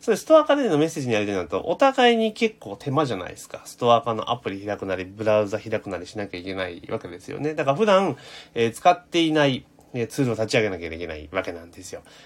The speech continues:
なんですが、それはlineに置き換えることによって、lineって普段使うじゃないですか。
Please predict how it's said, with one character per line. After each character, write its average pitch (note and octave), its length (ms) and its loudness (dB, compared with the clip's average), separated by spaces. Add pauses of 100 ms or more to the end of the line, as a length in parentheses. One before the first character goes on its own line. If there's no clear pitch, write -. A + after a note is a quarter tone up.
(120)
な A#3+ 100 2
ん - 20 2
で A3 100 6
す F3 40 -4
が、 E3+ 100 2
そ G3+ 80 2
れ F#3+ 60 6
は D3+ 160 8
line A#3 80 4
に A3+ 120 0
置 G#3 160 -4
き - 40 0
換 A3 60 8
え G#3+ 60 8
る E3 60 2
こ A#2+ 120 -2
と G#2+ 40 -4
に G2+ 100 -4
よ F#2+ 40 -4
っ F2+ 60 -8
て、 A2 80 -4
line F#3 180 0
っ - 20 -6
て G3+ 80 -10
普 F#3+ 80 -6
段 A#2 280 0
使 - 160 4
う D3 40 4
じ C#3+ 140 0
ゃ - 20 4
な F2 120 -2
い E2+ 40 -6
で F#2 80 -8
す - 120 -16
か。 F2+ 180 -10